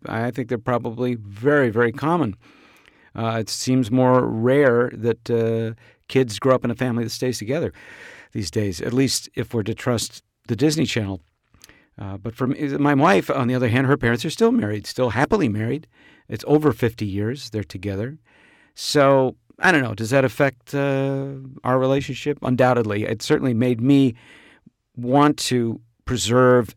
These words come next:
and maintain things. And it hasn't made Tamara be any kind of lackluster or, or negligent because she, you know, it all just happens. That's, that's not the way she feels. Anyway,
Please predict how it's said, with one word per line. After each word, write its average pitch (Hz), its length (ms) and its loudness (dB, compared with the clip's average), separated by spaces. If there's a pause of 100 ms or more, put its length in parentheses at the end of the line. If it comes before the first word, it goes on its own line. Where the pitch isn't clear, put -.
and 110 380 -2
maintain 113 760 0
things. 117 560 -4 (720)
And 110 320 -2
it 113 120 0
hasn't 110 260 0
made 104 220 0
Tamara 113 400 2
be 101 180 -2
any 104 160 -2
kind 104 180 -6
of 95 120 -8
lackluster 104 680 -4
or, 107 240 -2
or 101 440 -6
negligent 131 840 2 (100)
because 117 440 -4
she, 110 280 -8
you 113 80 -4
know, 101 140 -2
it 101 100 -6
all 104 100 -2
just 98 200 -6
happens. 120 380 -4 (380)
That's, - 380 -10
that's - 260 -12
not 95 140 -10
the 95 80 -10
way 92 100 -6
she - 160 -12
feels. 95 300 -12 (180)
Anyway, 110 460 2